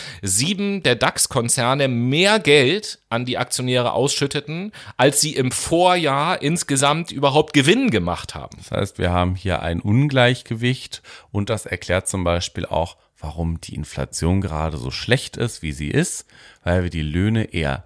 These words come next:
Speaker 2: senken lassen im Vergleich zu dem, wie viel Dinge kosten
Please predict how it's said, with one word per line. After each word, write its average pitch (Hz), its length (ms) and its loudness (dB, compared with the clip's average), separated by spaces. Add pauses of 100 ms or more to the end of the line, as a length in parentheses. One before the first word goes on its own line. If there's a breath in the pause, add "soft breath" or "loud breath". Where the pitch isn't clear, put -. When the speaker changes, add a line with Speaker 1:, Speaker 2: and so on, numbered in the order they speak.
(120)
Speaker 2:
senken 87 480 -2
lassen 131 420 -2
im 113 160 -4
Vergleich 107 600 -2
zu - 140 -10
dem, 95 360 0 (320 loud breath)
wie 90 420 -6
viel 80 440 -2 (100)
Dinge 78 200 0
kosten 131 720 0